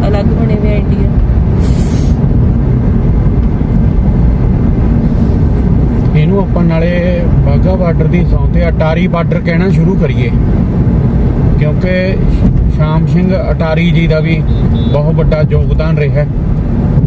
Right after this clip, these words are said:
Speaker 1: ਇਹ ਅਸਾਂ ਸਾ-, ਅਸੀਂ ਸਾਡੇ ਵਲੌਗ ਦੇ ਵਿੱਚ ਸਾਰਾ ਕੁਛ ਤੁਹਾਨੂੰ ਦਿਖਾਵਾਂਗੇ ਕਿ ਇਹਦਾ ਕੀ ਕੀ ਰੋਲ ਹੈ, ਜਿੰਨਾ ਕੁ ਹੋ ਸਕਿਆ ਸਾਡੇ ਤੋਂ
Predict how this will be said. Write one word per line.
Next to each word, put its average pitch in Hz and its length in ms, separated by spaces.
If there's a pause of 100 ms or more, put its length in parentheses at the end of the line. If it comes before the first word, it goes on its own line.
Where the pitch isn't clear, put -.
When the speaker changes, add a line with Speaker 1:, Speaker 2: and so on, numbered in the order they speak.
(520)
Speaker 1:
ਇਹ 240 160
ਅਸਾਂ 254 220
ਸਾ-, 233 460
ਅਸੀਂ - 180
ਸਾਡੇ - 340
ਵਲੌਗ 214 380
ਦੇ 220 120
ਵਿੱਚ - 180 (120)
ਸਾਰਾ 214 200
ਕੁਛ - 220
ਤੁਹਾਨੂੰ - 880
ਦਿਖਾਵਾਂਗੇ 208 640 (1160)
ਕਿ - 80
ਇਹਦਾ 233 260
ਕੀ 226 300
ਕੀ 233 120
ਰੋਲ 214 260
ਹੈ, 220 60
ਜਿੰਨਾ 214 320
ਕੁ - 140
ਹੋ 202 200
ਸਕਿਆ 208 360
ਸਾਡੇ - 360
ਤੋਂ 175 80